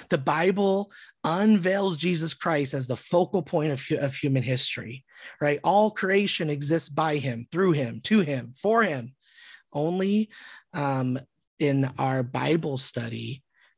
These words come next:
can we begin to really understand that. And really, our Bible study should exist for him too, if you think about it, right? And that is the only kind of Bible study that will change your life.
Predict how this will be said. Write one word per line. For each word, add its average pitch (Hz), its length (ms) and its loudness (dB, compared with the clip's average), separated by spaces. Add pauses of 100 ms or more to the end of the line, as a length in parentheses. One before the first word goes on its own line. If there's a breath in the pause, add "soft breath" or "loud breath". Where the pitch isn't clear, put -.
can 127 280 0
we 143 200 0
begin 139 420 0
to 131 140 -4
really 131 500 0
understand 131 840 -2
that. 113 220 -6
And 151 200 0
really, 240 300 4
our 143 120 2
Bible 156 400 0
study 131 320 -4
should 135 200 0
exist 139 420 0
for 165 100 0
him 156 160 0
too, 214 260 4
if 131 120 -4
you 135 80 -4
think 175 220 -2
about 117 300 -4
it, 123 140 -6 (360 soft breath)
right? 139 300 0 (520 loud breath)
And 165 260 0 (220)
that 220 380 0 (100)
is 147 140 -2
the 135 180 -2
only 165 360 0
kind 147 480 -2
of 131 160 -4 (160)
Bible 131 340 -2
study 117 600 -8
that 123 160 -6
will 120 180 -6
change 120 640 -2
your 123 140 -4
life. 117 540 -8